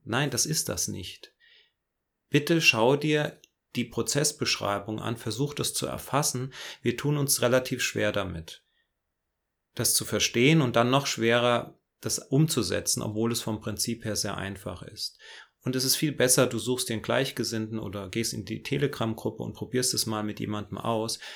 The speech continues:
als zu viel vorher drüber nachzudenken und dann irgendwelche komischen Kommentare zu schreiben.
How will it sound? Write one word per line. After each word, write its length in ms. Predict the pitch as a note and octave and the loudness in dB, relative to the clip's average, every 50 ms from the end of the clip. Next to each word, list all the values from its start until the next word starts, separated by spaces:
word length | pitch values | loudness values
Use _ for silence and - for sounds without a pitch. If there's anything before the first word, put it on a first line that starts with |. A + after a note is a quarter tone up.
| - - - | -16 -14 -4
als 300 | - A2 A2 A#2 - - | -4 0 0 2 2 2
zu 160 | - D3+ D3 | 2 2 0
viel 320 | - - C3+ C3 B2+ B2+ | 0 4 4 6 6 4
vorher 320 | B2 - - A#2+ A#2 A2+ A2+ | 2 0 0 2 2 2 2
drüber 260 | - A#2 A2 A2 G#2 | 0 0 0 0 2
nachzudenken 760 | G#2 G#2 A2 A2+ - - A#2 - G#2+ G#2 G#2 G#2 G#2 G#2 A2 | 2 0 0 0 -2 -4 -4 -4 -4 -4 -4 -4 -4 -4 -6
und 120 | G#2+ G2 | -4 -4
dann 140 | G2+ G2+ A2 | -4 -4 -4
irgendwelche 440 | - A2 A2 A2 G2+ G2+ G2+ G#2+ - | -4 -4 -4 -4 -4 -4 -6 -6 -8
komischen 460 | - - A2+ G#2+ G#2 G#2 G2 - A2+ | -6 -4 -4 -4 -4 -4 -6 -6 -8
Kommentare 540 | - - G#2 G2+ F#2+ F#2+ F#2+ F#2+ F#2+ G2+ A2 | -8 -6 -6 -8 -6 -6 -4 -4 -4 -4 -6
zu 160 | - - - | -6 -6 -6
schreiben. 540 | - - - G2 - - - - - F2+ | -8 -8 -6 -6 -6 -6 -8 -10 -12 -16